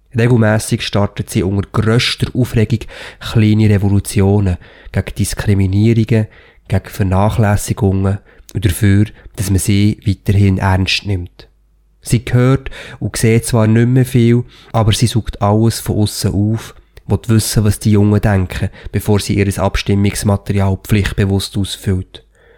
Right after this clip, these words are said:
Und auch wenn sie nicht mehr so viel Zeitung kann lesen kann, regt sie sich über die Ungerechtigkeiten in dieser Welt auf, dass man sich um ihr Herz muss Sorgen machen.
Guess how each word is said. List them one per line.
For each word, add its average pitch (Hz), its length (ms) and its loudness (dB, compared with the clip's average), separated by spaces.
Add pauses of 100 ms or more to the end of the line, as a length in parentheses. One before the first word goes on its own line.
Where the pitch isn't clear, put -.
(680)
Und 123 160 0
auch 123 160 4
wenn 120 80 4
sie 104 120 2
nicht 107 120 4
mehr 120 80 2
so 120 100 2
viel 113 240 2
Zeitung - 380 -2
kann - 220 0
lesen 101 340 0
kann, - 340 -12
regt 107 220 -2
sie - 80 -10
sich - 180 -4
über 110 180 -4
die - 140 -8
Ungerechtigkeiten 113 1000 0
in 101 60 0
dieser 98 260 2
Welt 95 360 0
auf, 95 380 -6 (320)
dass - 160 -10
man 98 80 -2
sich 95 200 -2
um 101 140 -2
ihr 98 160 2
Herz 95 520 -4 (160)
muss 101 240 -4
Sorgen 92 380 -4
machen. 90 400 -8